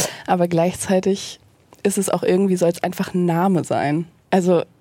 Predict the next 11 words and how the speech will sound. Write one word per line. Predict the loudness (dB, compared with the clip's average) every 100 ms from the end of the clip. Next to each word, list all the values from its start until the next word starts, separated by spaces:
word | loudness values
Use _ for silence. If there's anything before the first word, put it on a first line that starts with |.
| _ _ _ _
es | -6 -2
geht | -2 -2
einfach | -2 -2
darum, | -2 -2 -2 -2
dass | -2 -4 -10 -12 -4
man | -2 0 -2 -6 _ _ -20 _ _ -18
dem | -4 -2 -2 -4 -6
Kind | -6 -4 -2
einen | -2 0
Namen | 0 -2 -4
gibt. | -8 -8 -10